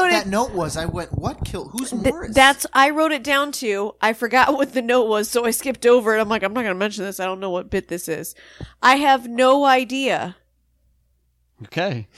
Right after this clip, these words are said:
Speaker 3: So we all have no
Speaker 2: Right.
Speaker 3: idea. Something to, something
Speaker 1: Okay,
Speaker 3: for
Speaker 1: so
Speaker 3: next episode.
Speaker 1: I'm gonna, I'm gonna pull Hans K. Friedwall.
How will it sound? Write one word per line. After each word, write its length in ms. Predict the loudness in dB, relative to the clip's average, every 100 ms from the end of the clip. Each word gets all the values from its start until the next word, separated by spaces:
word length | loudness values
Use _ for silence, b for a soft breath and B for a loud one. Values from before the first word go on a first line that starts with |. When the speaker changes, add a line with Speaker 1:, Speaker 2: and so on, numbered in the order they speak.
| B B -4
Speaker 3:
So 200 | 0 2
we 100 | 6
all 200 | 8 8
have 100 | 6
no 160 | 4
Speaker 2:
Right. 140 | 4 4
Speaker 3:
idea. 320 | -2 -4 -6
Something 480 | -4 -2 0 0 0
to, 300 | 2 2 0
something 360 | -2 4 4 4
Speaker 1:
Okay, 100 | 2
Speaker 3:
for 120 | 2
Speaker 1:
so 80 | 6
Speaker 3:
next 200 | 8 8
episode. 440 | 4 0 -2 2 4
Speaker 1:
I'm 140 | 4
gonna, 200 | 4 4
I'm 120 | 4 2
gonna 200 | 2 2
pull 240 | 2 2
Hans 280 | 0 -4 -4
K. 160 | -6 -2
Friedwall. 800 | 2 2 4 4 6 4 0